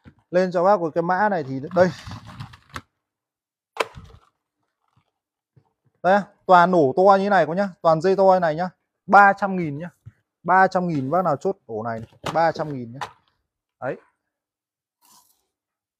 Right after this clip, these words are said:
Mã này là mã số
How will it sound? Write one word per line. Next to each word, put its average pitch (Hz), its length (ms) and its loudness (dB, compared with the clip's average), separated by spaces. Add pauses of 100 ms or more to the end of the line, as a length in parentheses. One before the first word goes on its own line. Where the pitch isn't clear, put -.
(2250)
Mã 196 220 -4
này 208 160 0
là 165 100 0
mã 190 160 -2
số 190 500 -2